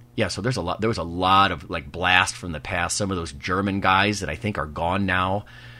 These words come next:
um, like Jessup Wilcaz and, uh, uh, what's his name? Uh, Ralph Muller,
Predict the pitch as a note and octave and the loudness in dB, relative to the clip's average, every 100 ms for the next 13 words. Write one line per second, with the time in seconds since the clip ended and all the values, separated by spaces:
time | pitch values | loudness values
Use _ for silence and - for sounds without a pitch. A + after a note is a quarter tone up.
0 | - - - - - C2+ C2 B1+ C2 - | -20 -20 -20 -14 -10 -8 -8 -10 -12 -18
1 | - F2 D2+ D#2 - G#2 - - E2 F#2 | -16 -10 -8 -8 -2 -2 -2 -4 -4 -6
2 | - G2 F#2+ F#2 F#2+ C#2+ C#2 C#2+ C#2 - | -2 0 0 0 -2 -6 -6 -8 -10 -12
3 | - - - - - - - - - - | -16 -20 -14 -12 -12 -14 -16 -16 -18 -20
4 | - - G2+ E2+ D#2 C#2+ C2+ C2+ B1+ - | -20 -10 -8 -6 -8 -8 -8 -8 -12 -12
5 | - B1+ - - - - - - - G#2 | -12 -12 -14 -20 -20 -20 -20 -18 -4 2
6 | G#2 G#2 G2 F#2 G2 A#2+ D#3 | 2 2 -2 -2 0 2 0